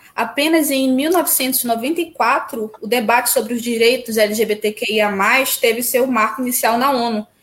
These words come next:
com o caso Tunen versus Austrália, submetido ao Comitê de Direitos Humanos. No caso, o comitê declarou que leis que violam os direitos da comunidade L G B T, L G B T I violam direitos humanos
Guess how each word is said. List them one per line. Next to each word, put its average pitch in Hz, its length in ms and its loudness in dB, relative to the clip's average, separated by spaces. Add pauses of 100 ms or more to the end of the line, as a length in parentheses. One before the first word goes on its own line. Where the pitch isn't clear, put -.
(380)
com 233 380 -2
o 262 80 2
caso 247 500 0
Tunen 262 640 -2
versus 254 340 0
Austrália, 214 760 2
submetido 226 600 -2
ao 233 100 0
Comitê 240 380 0
de 214 80 -2
Direitos 233 400 0
Humanos. 202 420 -2 (520)
No 285 180 -4
caso, 254 580 2
o 208 380 -2
comitê 285 500 2
declarou 240 440 -2
que 233 180 -8
leis 254 320 2
que 302 160 -6
violam 233 720 2
os 226 100 -6
direitos 220 400 0
da 214 120 -2
comunidade 208 880 -2
L 226 200 0
G 226 120 0
B 214 140 -2
T, 214 340 0 (320)
L 240 180 2
G 247 140 2
B 208 80 0
T 214 180 0
I 269 300 -2 (240)
violam 285 520 4
direitos 277 360 2
humanos 269 560 -2